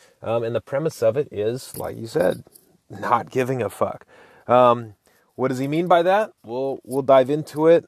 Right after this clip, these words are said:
Um, I got my summary all written up here. I got my notes. And, um, you know, I'll kind of talk about what I got out of this thing. Um, so jumping right into it, chapter one is called Don't Try.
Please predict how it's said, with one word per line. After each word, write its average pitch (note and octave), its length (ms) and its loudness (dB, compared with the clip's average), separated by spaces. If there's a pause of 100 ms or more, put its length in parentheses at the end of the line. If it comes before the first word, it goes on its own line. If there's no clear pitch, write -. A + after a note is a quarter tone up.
Um, A2 260 -4
I A2 80 -4
got A#2+ 200 2
my A#2 100 -4
summary C3+ 460 -2
all B2+ 160 4
written B2+ 260 -4
up C#3 200 -4
here. D3 280 -2
I B2 60 0
got A#2 160 0
my A#2+ 100 -4
notes. C3 560 2 (340)
And, A#2 380 0
um, A2 400 -4 (300)
you A2+ 80 -10
know, A#2+ 120 -6
I'll - 120 -6
kind A2+ 240 -4
of G2 180 -6 (920)
talk G#2+ 220 -6
about A2+ 240 -2
what A2 80 -2
I G#2+ 140 -2
got A2+ 160 -4
out C3+ 120 2
of C#3+ 60 0
this G2+ 220 -6
thing. E2+ 240 -14 (520)
Um, A2 420 0 (840)
so C3 320 4
jumping E3 380 0
right F3 180 4
into D3 280 -4
it, A#2 120 -4
chapter D3 420 -8
one B2 320 -6
is A#2+ 140 -6
called A#2 500 2
Don't B2 300 0
Try. G2 400 -8